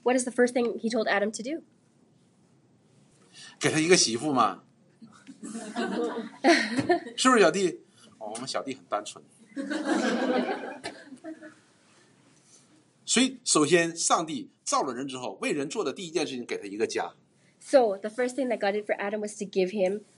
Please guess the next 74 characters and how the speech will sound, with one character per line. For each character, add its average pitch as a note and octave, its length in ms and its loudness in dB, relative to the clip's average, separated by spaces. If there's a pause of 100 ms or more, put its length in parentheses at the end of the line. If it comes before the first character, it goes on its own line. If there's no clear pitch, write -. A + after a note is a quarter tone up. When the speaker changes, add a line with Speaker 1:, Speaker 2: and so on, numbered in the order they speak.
(140)
Speaker 1:
a F3+ 200 0
wife. G3+ 440 0
He G#3 120 -4
ma-, G3+ 140 0
he G3+ 100 -4
gave G3 180 4
him G3+ 60 -2
a F3 60 -2
family. F3 500 0 (200)
Speaker 2:
所 - 180 4
以 - 20 8
你 A3 60 8
就 G3+ 80 8
知 D#3 80 4
道 C3+ 100 4
家 A3 200 4
庭 C3+ 180 -4
是 C3+ 80 -6
非 B3+ 160 -2
常 C#3+ 160 -2
非 B2 100 -2
常 G2 120 -4
重 G#2 200 -10
要 F2+ 160 -10
的。 - 80 -14
Speaker 1:
So A#3 100 6
you A3+ 160 4
know A#3 220 6 (140)
family G#3 300 2
is F#3 60 -8
very F#3+ 220 4
important. F#3 240 -2
Speaker 2:
你 C#3 80 2
不 D#3 140 2
能 F#4+ 100 2
够 E3 80 4
拆 C3+ 240 2
毁 G#2 140 -4
这 G2 80 -6
个 G2 80 -4
家 F2+ 180 -8
庭。 - 220 -20
Speaker 1:
You A3+ 100 -8
can't C#4 220 -2
break G#3 220 -2
this G#3 180 -8
apart. E3 320 -6 (300)
Speaker 2:
以 - 140 -2
后 B3+ 160 6
你 D#3 100 0
们 C3+ 100 -2
自 F#3+ 160 -2
己 A2+ 160 -6
呢？ A2 100 -8
现 A3 160 -2
在 A#3 100 2
你 C#3+ 100 0
们 A2+ 100 -4
是 C#3 100 -8
在 C3 120 2
父 C4+ 160 -2
母 G2+ 120 -4
的 F#2+ 100 -12
家 A#2+ 180 2
庭 G2+ 180 -8
里 F2+ 100 -6
边。 - 200 -16 (200)
Speaker 1:
Now A#3+ 200 2
you're C#4 220 6
living A3+ 280 0
in A3+ 60 -4
your G#3 100 -2
parents' G#3 420 -4
home. E3+ 220 -10